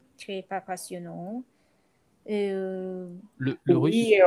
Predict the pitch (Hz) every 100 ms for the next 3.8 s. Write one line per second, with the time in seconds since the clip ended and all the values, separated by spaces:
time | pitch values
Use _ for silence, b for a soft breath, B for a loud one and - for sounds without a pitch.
0 | 170 151 - 156 - 175 147 131 160 165
1 | 165 135 127 139 165 143 120 117 113 113
2 | 113 113 113 - 139 143 135 113 110 110
3 | 113 117 120 117 123 113 110 110